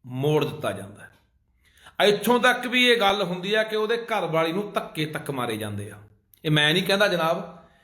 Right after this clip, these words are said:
ਇਹ ਆਹ ਖਬਰ ਕਹਿੰਦੀ ਆ, ਪੜ੍ਹ ਲਿਓ। ਆਹ ਖਬਰ ਆ, ਸ਼ਾਇਦ ਤੁਹਾਨੂੰ ਦਿਖ ਜੇ ਇਹਦੇ ਵਿੱਚ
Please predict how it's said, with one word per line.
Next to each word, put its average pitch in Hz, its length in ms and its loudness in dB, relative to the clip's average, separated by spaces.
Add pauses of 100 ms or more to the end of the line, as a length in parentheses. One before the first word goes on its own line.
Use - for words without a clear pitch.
(140)
ਇਹ 170 120 2
ਆਹ 190 240 4
ਖਬਰ 151 380 -4
ਕਹਿੰਦੀ 175 320 -2
ਆ, 208 60 2
ਪੜ੍ਹ 202 280 -2
ਲਿਓ। 170 500 0 (1600)
ਆਹ 180 160 4
ਖਬਰ 190 300 2
ਆ, 185 440 2 (320)
ਸ਼ਾਇਦ 165 180 -8
ਤੁਹਾਨੂੰ 180 280 -4
ਦਿਖ 170 120 -4
ਜੇ 175 140 2
ਇਹਦੇ 196 140 4
ਵਿੱਚ - 440 -4